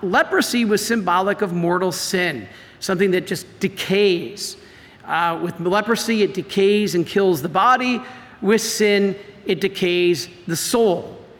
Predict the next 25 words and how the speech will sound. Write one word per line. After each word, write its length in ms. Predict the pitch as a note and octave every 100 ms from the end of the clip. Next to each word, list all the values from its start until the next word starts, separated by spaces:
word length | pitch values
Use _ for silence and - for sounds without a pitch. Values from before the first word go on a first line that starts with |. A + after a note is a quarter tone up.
| - - - -
And 220 | F#3 F#3+ F#3
so 240 | - G3+
in 200 | G3+ C4+
that 120 | C4+
other 220 | C4 A3+
passage, 680 | A#3 G3 F#3 F3+ G#3 E3+ C#3+
Jesus 560 | D3 D4 E4 A3 G3+ - - -
tells 360 | - C4 E4 C#4+
the 80 | C4+
leper 360 | G#3 A3+ B3+
what? 520 | B3+ B3 D#4+ C4+ A2 - - -
Jesus 580 | D3 F#3 D#4+ F4 D#4 -
cleansed 600 | - B3 C#4 D#4+ A3+ D#3+
him, 120 | F#3+
but 120 | F#3+
he 80 | F#3+
tells 360 | - B3+ D#4+ C4
the 80 |
leper 480 | C#4+ F#3+ E3 G#3 A3 - - -
to 280 | - B3+ F#3
go 280 | F3+ G#3 G#3
where? 760 | G3 G3+ G#3+ G3 D#3+ F#2+ - - -
To 380 | - - B3+ B3+
the 160 | A3+ A#3+
priest, 960 | - - - G3+ C4 A#3 B2+ - -